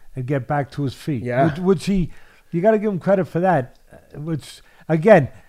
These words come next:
Speaker 1: you see, he's looking for the big shots. And
Speaker 2: Yeah.
Speaker 1: two things are happening here. He's leaving himself available. He's making it easy for Miocic to avoid the power. He's making it easy to avoid the power.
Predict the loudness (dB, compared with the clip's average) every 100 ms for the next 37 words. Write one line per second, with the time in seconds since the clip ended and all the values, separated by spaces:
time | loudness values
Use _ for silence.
0 | _ 0 2 2 2 2 0 -4 -4 -2
1 | -2 -4 -4 -2 -2 0 -4 -2 -4 -4
2 | -4 -16 -20 _ _ _ _ -4 2 2
3 | 2 -4 -12 _ -4 -4 -4 -4 -2 0
4 | 0 0 2 2 2 0 -4 -4 -4 -4
5 | -4 -4 -4 -4 -6 -6 -4 -4 -4 -8
6 | -4 -4 -4 -6 -4 -4 -2 -2 0 0
7 | 0 0 -2 -2 -6 -20 -6 2 4 6
8 | 8 8 6 2 -2 0 2 2 2 2
9 | 2 2 -4 -2 -2 -4 -12 _ _ _
10 | _ _ -4 0 4 4 4 2 2 0
11 | 0 -4 0 0 2 0 0 -2 -6 -6
12 | -8